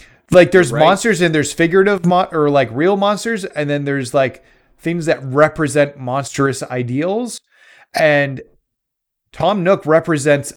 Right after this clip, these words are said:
Speaker 1: adulthood and the monster of adulthood and what you need to do. And not only is, like, he pre-,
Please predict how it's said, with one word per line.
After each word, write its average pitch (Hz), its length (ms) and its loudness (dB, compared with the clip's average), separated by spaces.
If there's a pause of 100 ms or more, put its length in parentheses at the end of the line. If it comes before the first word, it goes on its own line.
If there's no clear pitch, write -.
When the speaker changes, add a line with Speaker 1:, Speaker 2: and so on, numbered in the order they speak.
Speaker 1:
adulthood 147 880 -2
and 139 180 -2
the 135 80 0
monster 131 920 -2 (380)
of 156 320 2 (140)
adulthood 147 640 -2
and 131 300 -6
what 147 200 -6
you 143 100 -10
need 139 180 -4
to 123 80 -8
do. 151 260 0 (320)
And 156 160 -2
not 175 300 2
only 190 520 -2 (560)
is, 151 640 2 (180)
like, 156 400 -2 (440)
he 185 240 -2
pre-, 180 300 -4